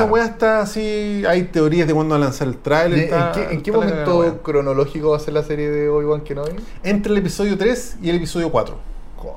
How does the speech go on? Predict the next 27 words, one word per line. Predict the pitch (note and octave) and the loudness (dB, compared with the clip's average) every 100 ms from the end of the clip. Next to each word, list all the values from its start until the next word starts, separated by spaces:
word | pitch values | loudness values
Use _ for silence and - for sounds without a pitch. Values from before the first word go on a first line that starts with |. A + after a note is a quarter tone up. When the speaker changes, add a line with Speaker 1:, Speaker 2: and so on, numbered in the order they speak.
| - | -2
Speaker 2:
ah, | C3+ C3+ C3+ B2 | 0 2 2 0
ya, | G#2 F#2+ | 0 -2
ya, | E2+ | -4
ya. | - | 2
Speaker 1:
Paralelo | C#3 C#3 E3 E3 | 4 4 4 4
Speaker 2:
Cuando, | D3 | 4
Speaker 1:
a | |
Rebels. | C#3 A2+ | 2 2
Speaker 2:
cuando | A2 A2+ | 0 -2
ya, | A2+ A2 G#2 G#2 | -2 -2 -2 -2
ya. | F#2+ - - - | -4 -6 -10 -8
Speaker 1:
¿Cachai? | - B2+ B2+ C#3+ | -6 -2 -2 -2
Speaker 2:
Cuando | - A2 A2 | -4 -4 -2
ya, | A2 A#2 B2 B2 A#2+ A#2+ A#2 A2+ A2+ A#2+ | 2 2 2 2 0 0 0 -2 -4 -2
ya, | B2+ A2+ | 0 0
ya | C3+ | 0
está | C#3 - E3 E3+ E3+ | -2 2 2 2 0
Darth | D#3+ D3+ | 0 0
Vader. | A2 G#2 G2+ - | 0 -2 -8 -6
Speaker 1:
Sí, | - | 0
po, | F3+ D3+ C#3 | 2 2 -2
sí, | C3+ F3 | 0 0
po, | F3 G#2 G2+ - | 2 -2 -8 -8
sí. | - A#2+ - - | -6 -6 -6 -8
De | B2 C#3 | 0 2
hecho, | G#3 G#3+ A3 G#3 | 2 2 0 2
en, | D3+ D3+ | 0 0